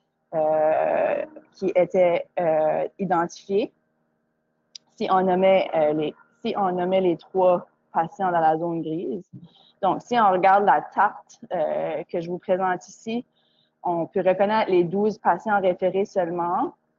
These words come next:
donc en bleu et en orange, puis le reste des patients, euh, donc deux tiers de la tarte, c'était des donneurs manqués.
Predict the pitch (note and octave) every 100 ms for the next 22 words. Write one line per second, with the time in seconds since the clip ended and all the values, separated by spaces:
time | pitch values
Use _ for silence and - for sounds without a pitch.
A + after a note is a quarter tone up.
0 | - E3+ - E3 D#3+ F#3 F#3+ F#3 E3+ E3+
1 | D#3+ E3 G#3 B3 A3+ - G3+ E3+ E3 A3
2 | G3+ G3+ F3 F#3 - G3 B3 - _ -
3 | _ _ - F3 E3 F3 E3 - F#3 D#3+
4 | F#3+ F#3+ G#3 G#3 G3 D#3 - G#3+ - -
5 | F3+ F3+ E3+ D#3+ F3 F3 F3 F3 E3 E3
6 | D#3+ D#3+ - -